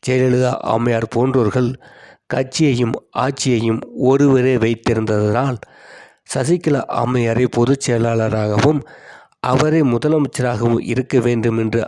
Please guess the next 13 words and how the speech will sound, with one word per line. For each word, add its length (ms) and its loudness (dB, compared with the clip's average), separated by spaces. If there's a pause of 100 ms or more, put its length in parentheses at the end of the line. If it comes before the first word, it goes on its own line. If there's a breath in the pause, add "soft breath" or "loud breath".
(100)
அனைவரும் 520 0 (380 loud breath)
பேசியதால் 720 -2 (680 loud breath)
ஓ 220 4
எஸ் 260 0
மணியன் 400 0
போன்றவர்களும் 800 0
அதற்கு 420 -4 (120)
ஆதரவு 420 0
தெரிவித்திருந்தனர். 880 -2 (880 soft breath)
அதே 260 2 (100)
ஒன்று 280 2 (140)
ஒரு 240 2
மனதாக 580 0